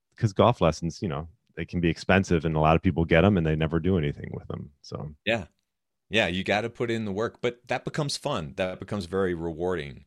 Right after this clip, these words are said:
Speaker 2: It,
Speaker 1: Right.
Speaker 2: because it's not supposed to come from the teacher. It has to come from you, and that's what keeps you going.
Speaker 1: Um,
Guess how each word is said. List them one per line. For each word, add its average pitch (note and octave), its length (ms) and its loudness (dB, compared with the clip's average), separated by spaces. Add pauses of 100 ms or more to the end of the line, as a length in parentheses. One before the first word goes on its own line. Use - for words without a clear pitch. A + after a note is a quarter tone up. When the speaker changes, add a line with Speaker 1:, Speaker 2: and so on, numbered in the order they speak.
(140)
Speaker 2:
It, - 60 -8
Speaker 1:
Right. C#2 220 -2
Speaker 2:
because G2 260 -12
it's - 160 -12
not G#2+ 400 -4
supposed - 420 -4
to G#2 60 -10
come F#2 180 -6
from D#2+ 160 -8
the D2 80 -8
teacher. - 420 -12 (220)
It E2 160 -8
has G2+ 200 -4
to G2 80 -14
come G#2+ 160 -6
from D#2+ 180 -8
you, E2 320 -2
and F2 140 -6
that's F#2+ 240 -2
what F2 120 -6
keeps - 320 -10
you - 80 -18
going. - 300 -16 (1200)
Speaker 1:
Um, E2 440 4